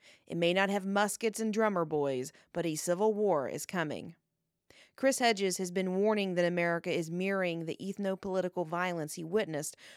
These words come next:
when covering the Yugoslavian Civil War. Just a few years ago, he said, quote, "A society can change so quickly because the underlying structures are rotten.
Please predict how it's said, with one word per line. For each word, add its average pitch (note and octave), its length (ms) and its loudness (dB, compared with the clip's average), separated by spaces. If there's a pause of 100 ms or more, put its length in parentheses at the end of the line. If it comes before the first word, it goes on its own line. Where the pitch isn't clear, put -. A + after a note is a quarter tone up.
(120)
when F#3 120 -4
covering F3 400 0
the E3 200 -2
Yugoslavian F3+ 600 0
Civil C#3+ 320 -6
War. A2+ 380 -6 (400)
Just F#3 320 -2
a G3 60 -8
few A#3+ 180 -6
years B3+ 340 -2
ago, D3 380 -2
he D#3+ 180 -6
said, D#3+ 300 -4
quote, - 480 -4 (500)
"A F3 120 0
society G#3 640 0
can A3+ 220 -4
change G3 520 -4
so G#3 240 -2
quickly D#3 600 -6 (300)
because F3+ 260 -2
the F#3 160 -6
underlying F#3 540 -2
structures F3 640 -2
are D#3 160 -6
rotten. F3 500 -2